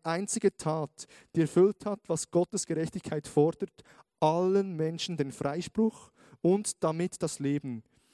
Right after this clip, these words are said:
Genauso wie durch den Ungehorsam eines einzigen, das ist der Adam und Eva gsi,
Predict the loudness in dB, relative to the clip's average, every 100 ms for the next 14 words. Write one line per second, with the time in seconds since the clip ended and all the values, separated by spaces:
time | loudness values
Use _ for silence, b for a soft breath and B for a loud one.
0 | b b -4 0 2 4 2 2 0 0
1 | -4 _ _ -6 0 4 4 4 2 2
2 | 0 -4 -6 -4 -4 -4 -6 -4 -2 -4
3 | -2 0 2 0 -2 -4 -4 -2 0 0
4 | 0 0 0 -2 -4 -4 -2 -2